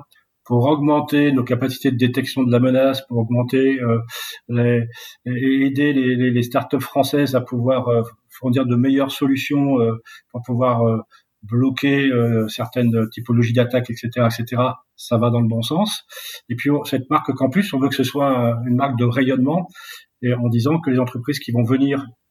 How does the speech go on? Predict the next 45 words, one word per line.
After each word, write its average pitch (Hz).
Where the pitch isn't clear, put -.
qui -
sont 117
plutôt, 139
eux, 143
des 123
offreurs 147
en 117
termes 123
de 120
cybersécurité, 123
qui 131
vont 117
venir 127
sur 127
le 117
campus, 127
bénéficieront, 135
bénéficieront, 135
pardon, 139
de 123
ce 127
rayonnement 131
de 151
cette 139
marque 156
pour 120
pouvoir -
se -
faire 131
connaître 143
et 139
proposer 135
leurs 123
services 135
aux 127
différents, 123
euh, 113
clients 127
qui 120
seront 135
sur -
le 113
campus 120
cyber. 117
Voilà. 98